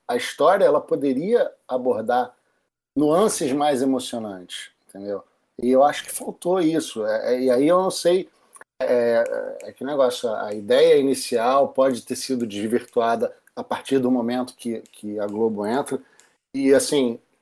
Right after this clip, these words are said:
eu entendo isso e, e eu acredito que, que talvez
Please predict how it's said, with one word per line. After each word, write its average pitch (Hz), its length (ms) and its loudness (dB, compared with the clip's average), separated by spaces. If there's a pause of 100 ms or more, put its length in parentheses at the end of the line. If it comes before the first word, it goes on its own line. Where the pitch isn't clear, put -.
(320)
eu 120 80 -4
entendo 127 480 -2
isso 127 480 2
e, 110 340 -6
e 113 60 -2
eu 117 80 4
acredito 120 400 -2
que, 123 220 -2 (200)
que - 140 -20
talvez 113 500 0